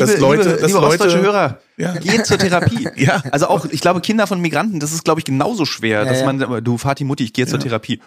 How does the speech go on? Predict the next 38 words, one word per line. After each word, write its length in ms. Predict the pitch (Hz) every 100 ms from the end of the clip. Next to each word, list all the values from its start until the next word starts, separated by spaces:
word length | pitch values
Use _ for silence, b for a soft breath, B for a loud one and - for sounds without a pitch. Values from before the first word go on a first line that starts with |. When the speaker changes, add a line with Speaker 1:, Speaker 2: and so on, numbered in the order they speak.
| -
Speaker 2:
Äh, 60 | 87 98
hast 180 | - 165
doch 120 | -
gar 160 | 113 87
nix. 180 | 87 -
Speaker 1:
Nehmt 160 | 143 147
eure 140 | 143
Speaker 3:
Ja. 60 | 139
Speaker 1:
Psyche 240 | 113 107
ernst, 280 | 117 113 110
ne? 200 | 113 127 -
Speaker 3:
Ja. 60 | _ -
Speaker 2:
So, 180 | 127
Speaker 1:
Wirklich. 200 | 123 113
Speaker 2:
ey, 100 | 123
bitte, 220 | 123 175 131
geh 180 | 117 160
Speaker 3:
Aber 80 |
Speaker 2:
zur 80 | 156
Speaker 3:
das 80 | 135
gilt 100 | 147
ja 40 | 139
Speaker 2:
Therapie. 220 | 165 131
Speaker 3:
auch 40 |
für 120 | 104
andere 260 | 117 160 156
Bereiche 340 | 139 127 127
und 80 | 123
das 160 | 120 117
hatte 160 | 120
ich 100 | 131
in 100 | -
meinem 200 | 135 123
gestrigen 420 | 123 127 - 135 123
Gespräch 440 | 131 - 127 -
auch 240 | 120 131
irgendwie, 420 | - 123 113 110 110
ähm, 500 | - 117 110 113